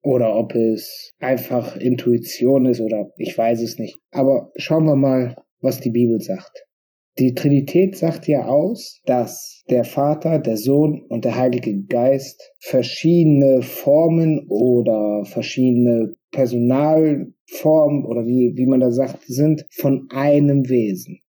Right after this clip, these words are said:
In der Bibel finde ich aber irgendwie dazu genau das Gegenteil. Und ganz oft wird angeführt Johannes Kapitel zehn, Vers dreißig,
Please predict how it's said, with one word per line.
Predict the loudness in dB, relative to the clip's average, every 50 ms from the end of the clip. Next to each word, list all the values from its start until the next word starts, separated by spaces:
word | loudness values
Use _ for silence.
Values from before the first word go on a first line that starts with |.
| _ _ _ _
In | 0 2 2
der | 2 4
Bibel | 4 4 4 6 4 4
finde | 2 0 -2 0 0 0
ich | 2 2
aber | 2 2 2
irgendwie | 2 2 2 2 2 2 0 0 0 0 2 2 2 0 0 -4 -10 _ _ _ _
dazu | -4 -2 -2 -2 -2 -6 -4 -2 -2 0
genau | 0 2 2 2 2 2 2
das | 0 -2 -4 -2
Gegenteil. | 2 4 4 4 4 0 -6 -12 -12 -16 -12 -10 -10 -10 -10 -12 -16 _
Und | _ -6 -4 -2
ganz | 0 2 2 2 0 -2 -2
oft | 0 0 0 0 -4 -4
wird | 0 0 0 0 -2 -6 -16 -16 -18 -20 _ _
angeführt | 0 2 2 2 2 0 -2 -4 -2 0 2 2 2 0 -2 -6
Johannes | -6 -2 0 0 2 2 0 2 2 2 2 2 0 -4 -8 -16 -18 -20 -14 -4
Kapitel | -4 -4 0 0 -2 0 0 -2 -2
zehn, | 0 -2 0 0 0
Vers | -2 -2 -4 -4 -4 -6
dreißig, | -6 -4 0 2 2 0 0 -2 -2 -2 -2 -2 -4 -8 -20 _